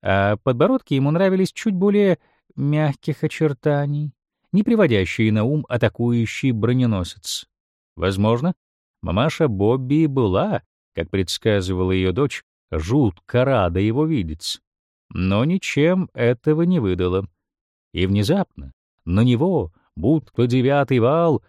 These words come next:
обрушилось подозрение, что костюм в клетку, который он выбрал с таким тщанием,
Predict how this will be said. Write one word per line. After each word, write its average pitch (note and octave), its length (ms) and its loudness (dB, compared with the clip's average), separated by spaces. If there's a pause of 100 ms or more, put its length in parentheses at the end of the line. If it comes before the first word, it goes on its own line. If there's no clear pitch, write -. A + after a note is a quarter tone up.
(160)
обрушилось A#2 680 -2
подозрение, F2 920 -2 (380)
что - 260 -4
костюм D3 580 -2
в - 140 -10
клетку, C3+ 800 -2
который C3 520 -2
он C3+ 240 0
выбрал D3 400 2
с - 120 -8
таким B2 380 0
тщанием, G#2 960 -4